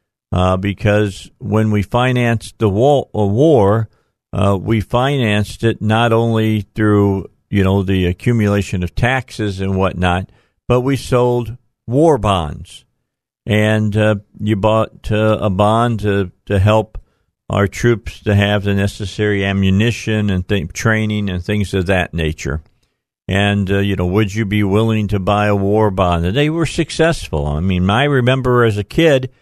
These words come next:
my dad, uh, you know, cashing in war bonds. And, uh, you buy 'em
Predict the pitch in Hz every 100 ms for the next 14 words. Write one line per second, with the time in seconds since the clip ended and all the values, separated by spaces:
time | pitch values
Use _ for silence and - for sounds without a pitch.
0 | _ _ _ - 98 107 110 110 117 117
1 | 110 107 110 110 104 _ _ _ - 98
2 | 104 113 107 _ _ _ _ - 117 123
3 | - 123 131 165 127 92 92 80 87 78
4 | 78 - - _ _ _ _ _ _ _
5 | - - 95 98 98 98 98 101 113 104
6 | 107 110 113 110 110 104